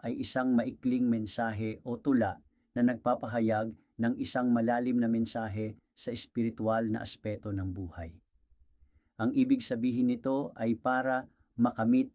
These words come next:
ang tunay na kaligayahan, kailangan mong hanapin ang Panginoong Jesus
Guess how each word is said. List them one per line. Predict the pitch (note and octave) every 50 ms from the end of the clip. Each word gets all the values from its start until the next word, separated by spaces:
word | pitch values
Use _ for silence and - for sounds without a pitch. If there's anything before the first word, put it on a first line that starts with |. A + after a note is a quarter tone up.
| -
ang | A#2 A2+ A2 -
tunay | - C3 C3 C3 B2+ B2+ B2 A#2+ B2 B2+ A#2+ - _ _ _ _ _
na | A2+ A2+ A2
kaligayahan, | - A#2+ A#2 A2+ A2+ A2 A2 G#2+ G#2+ G#2 G2+ F#2 G2+ F#2+ F2 E2+ F2 F#2 - _ _ _ _ _ _ _ - A#2
kailangan | A#2+ B2+ A#2 B2+ B2+ B2+ B2+ B2+ B2
mong | B2 B2 B2+ A#2 G2
hanapin | A#2+ A#2 A#2 A#2+ B2 A2+ - A#2 A2 G#2+ A2 G#2+ - - _ _ _ -
ang | A#2+ A#2+ A#2
Panginoong | A2+ A2+ A2 A2 A2 A2 G#2+ A2 G2+
Jesus | G2+ G#2 - - G#2+ G2+ G2 - - _